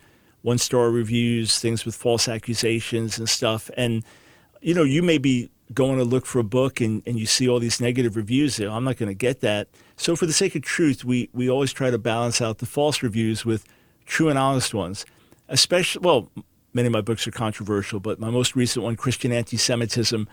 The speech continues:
uh, has gotten attacked by one of the guys we exposed in the book. So naturally, uh, they're posting lying reviews about it. So counteract those with truthful reviews. Uh, our goal is not to change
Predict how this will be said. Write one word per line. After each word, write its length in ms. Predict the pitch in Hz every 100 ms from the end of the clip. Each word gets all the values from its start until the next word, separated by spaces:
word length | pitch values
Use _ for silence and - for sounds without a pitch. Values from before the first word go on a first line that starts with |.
| - - _ -
uh, 140 | 113
has 220 | 110 123
gotten 220 | - 110
attacked 440 | 120 - 127 117 -
by 80 | 117
one 160 | 120
of 80 | 120
the 60 | 117
guys 300 | 117 117 117
we 120 | 120
exposed 720 | 110 - 135 127 110 104 - - _ _ _ -
in 100 | 135
the 80 | 127
book. 380 | 135 110 - - _ _ _
So 240 | - 127
naturally, 840 | 123 131 131 - - 120 110 98 - -
uh, 160 | 85
they're 240 | 113 117 110
posting 680 | - 123 - 113 110 101 -
lying 400 | 113 113 117 117
reviews 640 | 113 107 113 113 110 107 -
about 300 | 104 110 107
it. 100 | 101
So 380 | - 139 131 - _ _ _
counteract 640 | - 214 220 208 160 147 -
those 280 | 135 135
with 160 | 139 135
truthful 400 | - 175 - 120
reviews. 520 | 107 98 90 - - _ _ -
Uh, 140 | 117 - - - -
our 120 | 151
goal 220 | 175 202
is 140 | 185 127
not 180 | 170 -
to 220 | 151 120 - - _ _
change 640 | - 156 156 156 131 -